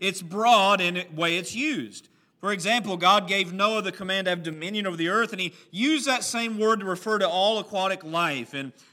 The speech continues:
Genesis nine, verse one through two. But you'll notice this, that when Jesus references the event of Jonah being swallowed in Matthew twelve forty,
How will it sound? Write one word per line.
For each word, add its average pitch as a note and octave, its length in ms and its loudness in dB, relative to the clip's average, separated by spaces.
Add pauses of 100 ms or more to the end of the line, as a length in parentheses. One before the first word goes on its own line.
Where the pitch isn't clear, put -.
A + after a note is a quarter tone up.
Genesis E3+ 600 -4
nine, D#3 380 -2
verse D3 200 -6
one C3 220 -8
through D#3+ 160 -8
two. D3+ 380 -6 (1700)
But D#3+ 140 -8
you'll A3+ 120 -6
notice A#3+ 340 -2
this, C#3+ 380 -2
that D#3+ 140 -2
when D#3+ 120 -4
Jesus F#3+ 520 -4
references F3 580 -2
the D3+ 100 -4
event D#3+ 320 -6
of B2+ 140 -14
Jonah C#3+ 320 -4
being C3 180 -8
swallowed D3 540 -6
in A2+ 80 -12
Matthew D3 320 -8
twelve C#3 280 -10
forty, D3+ 400 -8